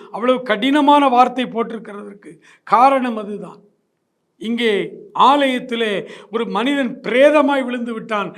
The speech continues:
அனனியா. ஆலயத்துக்குள்ளே இருக்கிற அசுத்தங்களை, ஆலயத்துக்குள் இருக்கிற செத்த கிரியைகளை அப்புறப்படுத்த வேண்டியது வாலிபர்களுடைய வேலை. அவனை ஒரு சீலையிலே சுற்றி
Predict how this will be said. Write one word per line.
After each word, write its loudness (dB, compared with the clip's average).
அனனியா. -6
ஆலயத்துக்குள்ளே 2
இருக்கிற 0
அசுத்தங்களை, -2
ஆலயத்துக்குள் 0
இருக்கிற 0
செத்த 2
கிரியைகளை -4
அப்புறப்படுத்த 2
வேண்டியது -4
வாலிபர்களுடைய 0
வேலை. -6
அவனை -6
ஒரு -6
சீலையிலே 0
சுற்றி -8